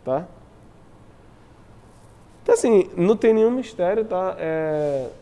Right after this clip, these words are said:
a gente trabalhar aqui com, com instrumentos de medição. Mas vamos colocar outro, outro componente aqui.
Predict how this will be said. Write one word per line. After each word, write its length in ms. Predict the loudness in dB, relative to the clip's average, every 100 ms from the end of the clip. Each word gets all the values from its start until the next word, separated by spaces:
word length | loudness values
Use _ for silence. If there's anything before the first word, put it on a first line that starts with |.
| -20 -20 -14
a 80 | -10
gente 160 | -8
trabalhar 400 | -6 -4 -2 0
aqui 180 | -2 -4
com, 720 | -6 -2 0 0 -2 -4 -6 -10 -20 -20 -20 -20 -20 -20 -20 -20 -8
com 160 | -2
instrumentos 480 | -2 -2 -2 -2 -2
de 80 | -4
medição. 540 | -2 -2 -4 -4 -4 -6 -16 -20 -20 0
Mas 160 | 2
vamos 240 | 2 0 0
colocar 500 | 2 0 4 2 2
outro, 540 | 0 -2 -2 0 0 0
outro 240 | -4 -6
componente 480 | -8 -4 0 0 -2
aqui. 300 | -4 -2 -4